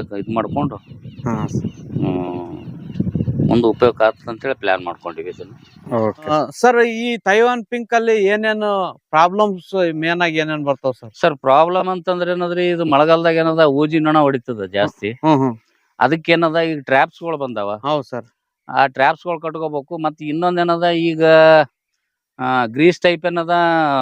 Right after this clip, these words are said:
Speaker 1: ಮ್, ಇದು ಬಂದದ
Speaker 2: ಜೆಲ್.
Speaker 1: ಜೆಲ್ ಬಂದದ.
Speaker 2: ಹ್ಮ್, ಹ್ಮ್.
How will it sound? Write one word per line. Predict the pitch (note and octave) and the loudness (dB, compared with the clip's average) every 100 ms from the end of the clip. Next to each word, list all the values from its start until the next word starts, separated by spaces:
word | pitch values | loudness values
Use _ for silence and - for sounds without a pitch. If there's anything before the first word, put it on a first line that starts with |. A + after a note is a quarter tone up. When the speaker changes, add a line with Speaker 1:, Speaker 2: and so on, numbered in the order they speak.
| A#2+ | -2
Speaker 1:
ಮ್, | A#2 A2+ A2+ | -4 -4 -2
ಇದು | C3 E3+ | 2 4
ಬಂದದ | C#3 A#2 F2+ - _ _ _ _ _ | 4 2 -4 -6 _ _ _ _ _
Speaker 2:
ಜೆಲ್. | B2+ D#3+ E3 B2 G#2 G#2+ | 0 2 2 -2 -10 -12
Speaker 1:
ಜೆಲ್ | G#2 C#3+ D#3 | -4 -2 0
ಬಂದದ. | C#3+ A2+ G#2 C3 | -2 -2 -6 -6
Speaker 2:
ಹ್ಮ್, | C3+ | -6
ಹ್ಮ್. | B2 | -6